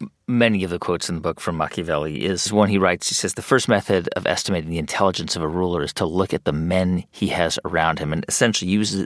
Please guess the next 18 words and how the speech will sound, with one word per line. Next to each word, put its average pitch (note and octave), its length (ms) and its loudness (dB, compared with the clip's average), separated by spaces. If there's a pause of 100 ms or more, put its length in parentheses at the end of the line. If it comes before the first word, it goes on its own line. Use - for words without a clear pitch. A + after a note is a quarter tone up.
this F#2+ 300 0
as F2+ 60 -4
a E2+ 40 -6
jumping E2+ 380 -2
off D#2+ 220 0
point D#2 280 -2
to - 60 -10
talk F2 320 -2
about D2 400 2 (680)
building F#2 460 2 (120)
a F#2+ 60 0
support - 560 0
network E2+ 680 0 (160)
at E2+ 200 0 (100)
work, F2 500 0
finding D#2 680 -2
mentors. D#2 760 -2 (520)
Um, F2+ 360 2